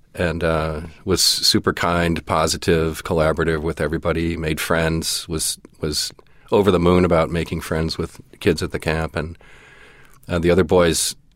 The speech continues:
some of whom had had sim-, similar experiences before getting there, just did so well. He just seemed to be someone who had sort of flipped over to the other side at some point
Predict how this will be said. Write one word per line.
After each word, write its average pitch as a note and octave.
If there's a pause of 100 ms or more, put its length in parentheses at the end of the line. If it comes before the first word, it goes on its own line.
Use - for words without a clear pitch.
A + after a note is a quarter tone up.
some F#2
of F2
whom F2
had E2+
had E2
sim-, E2+
similar F2
experiences F2
before -
getting F2
there, D2 (1040)
just -
did D#2+
so -
well. E2+
He G2
just F#2+
seemed G#2
to -
be F2 (1120)
someone G#2
who G2
had F2 (140)
sort G2+
of F#2
flipped -
over F#2
to F2
the E2+
other E2
side E2
at -
some E2+
point E2